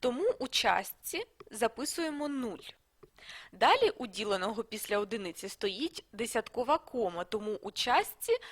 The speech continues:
ми також після нуля поставимо кому. Ось тут ставимо десяткову кому. А тепер з'ясовуємо, скільки разів двійка міститься у десяти.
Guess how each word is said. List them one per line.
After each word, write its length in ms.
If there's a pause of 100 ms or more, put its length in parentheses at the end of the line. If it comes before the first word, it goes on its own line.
(100)
ми 140
також 440
після 340
нуля 320
поставимо 720
кому. 420 (300)
Ось 200
тут 180
ставимо 440
десяткову 560
кому. 360 (920)
А 80
тепер 300
з'ясовуємо, 800
скільки 480
разів 460
двійка 500
міститься 580
у 160
десяти. 560